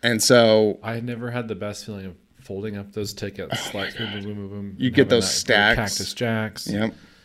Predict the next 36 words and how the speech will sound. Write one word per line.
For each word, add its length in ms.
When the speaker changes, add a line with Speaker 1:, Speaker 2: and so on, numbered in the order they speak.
Speaker 2:
Give 80
me 80
Speaker 1:
But 100
Speaker 2:
some 160
of 60
those 160
Chinese 520
balls, 440
the 180
metal 260
ones. 340
Speaker 1:
Yep. 280
Yep. 300
Speaker 2:
Anyway, 300
your 100
story. 400
Speaker 1:
They, 340
uh, 180
<laughs> 640
Speaker 2:
Sorry. 260
Speaker 1:
I 100
do 140
like 160
the 60
Chinese 320
balls, 320
though. 120
Speaker 2:
Yeah. 60
Speaker 1:
They, 340
uh, 380
no, 140
no, 100
no. 140
So 180
they 140
had 560